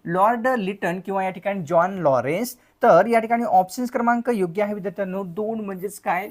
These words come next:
लॉर्ड रिपन यांनी जो आहे प्रथम फॅक्टरी कायदा हा संमत केलेला आपल्या सर्वांना दिसून येतो. कोणत्या वर्षी संमत झालेला आहे?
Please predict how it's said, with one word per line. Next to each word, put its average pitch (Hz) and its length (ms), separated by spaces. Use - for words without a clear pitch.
लॉर्ड 175 400
रिपन 170 400
यांनी 156 280
जो 151 120
आहे 180 300
प्रथम 196 560
फॅक्टरी 170 360
कायदा 131 360
हा 147 160
संमत 131 320
केलेला 117 300
आपल्या 117 200
सर्वांना 113 340
दिसून 117 260
येतो. 226 340
कोणत्या 262 360
वर्षी 247 280
संमत 214 220
झालेला 180 360
आहे? 143 420